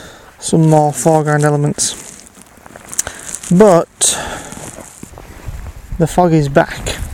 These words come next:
Um, I'm torn between wanting to go and have a hot shower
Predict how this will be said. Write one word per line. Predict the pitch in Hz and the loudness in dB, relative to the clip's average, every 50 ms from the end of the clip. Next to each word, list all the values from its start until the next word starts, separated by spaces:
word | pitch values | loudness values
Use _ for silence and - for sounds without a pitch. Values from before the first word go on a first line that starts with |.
| - - - - - - - - - - - - - | -12 -14 -14 -16 -12 -14 -14 -14 -14 -18 -18 -14 -12
Um, | - - - - - - - - - - - - - - - - - - - - - - - - - - - - - _ - - - - - - - - - - - - | -12 -12 -12 -12 -14 -16 -16 -16 -16 -16 -16 -16 -18 -20 -20 -20 -20 -20 -20 -20 -20 -20 -20 -20 -20 -20 -20 -20 -20 _ -20 -20 -20 -20 -20 -20 -20 -20 -20 -16 -6 -2
I'm | 165 156 | -2 -2
torn | 135 - - - 208 202 196 175 156 143 | -2 -4 -2 0 2 2 4 2 0 -2
between | 135 139 - - 156 151 147 143 143 135 127 - - - - - _ - - - - - - - - - - - | -4 -6 -4 -2 0 0 2 0 0 -2 -4 -8 -20 -20 -20 -20 _ -20 -20 -20 -20 -20 -20 -20 -20 -18 -8 0
wanting | 156 170 175 - 170 - | 0 0 2 2 -2 -2
to | - 156 | -2 -2
go | 147 160 151 147 - 151 147 - - - - - - - - - - - - _ _ - | 0 2 2 2 0 -4 -6 -8 -12 -20 -20 -20 -20 -20 -20 -20 -20 -20 -20 _ _ -6
and | - 147 | -2 0
have | 143 | 0
a | 139 | 0
hot | 131 123 147 - - | 0 0 -2 -4 -4
shower | - - 143 - - 131 135 | -4 -6 -6 -4 -4 -10 -12